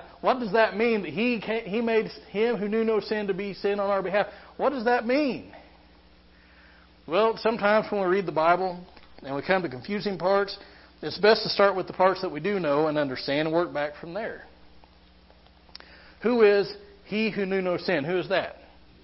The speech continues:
Jesus. Okay, that's, that's an easy one. So Jesus is the sinless one. Never once did He ever sin. He didn't tell a white lie. He never, uh, he never, uh, got angry with His brother. And, one, and, and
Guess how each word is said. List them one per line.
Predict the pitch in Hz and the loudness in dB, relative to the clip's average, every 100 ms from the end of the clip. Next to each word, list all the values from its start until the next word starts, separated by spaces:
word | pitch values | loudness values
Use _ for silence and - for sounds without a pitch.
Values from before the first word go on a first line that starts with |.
| - - | -20 -10
Jesus. | 151 302 151 131 - - | 0 0 0 -6 -12 -4
Okay, | 147 180 | 2 4
that's, | 196 202 202 - | 6 4 2 -2
that's | 190 - | -2 -2
an | 196 | -6
easy | 214 175 | -4 -2
one. | 143 95 - - - - - - - - | -4 -6 -14 -20 -20 -20 -20 -20 -20 -6
So | - | 0
Jesus | 196 196 262 214 233 - - - | 2 4 2 4 2 0 -6 2
is | 190 175 | 2 2
the | |
sinless | 180 208 185 139 | 2 2 2 -2
one. | 131 117 - - - | -6 -12 -14 -20 -4
Never | 160 196 208 | 6 8 8
once | 196 226 - | 6 4 4
did | 185 | 0
He | 180 180 | 4 2
ever | 156 | 2
sin. | 139 190 220 | -2 -2 -2
He | 175 170 | -2 -4
didn't | 156 | -4
tell | 143 147 | -2 0
a | 131 | 2
white | 139 139 | 2 2
lie. | 143 190 214 | 6 6 6
He | 190 180 | 4 0
never, | 170 160 156 - - - - | 0 0 0 -4 -20 -12 -4
uh, | 147 139 127 120 - | 0 0 0 -4 -8
he | 151 175 | -6 0
never, | 165 147 135 - - - - - | 2 2 -4 -6 -20 -20 -20 -12
uh, | 131 127 | -10 -6
got | 131 165 170 | 4 6 6
angry | 147 202 196 | 2 0 2
with | 185 160 | 2 0
His | 135 | -4
brother. | 143 190 196 202 | 2 4 6 4
And, | 185 | 2
one, | 175 170 156 | 0 -2 -6
and, | 165 143 | -8 -8
and | 135 127 117 | -8 -12 -14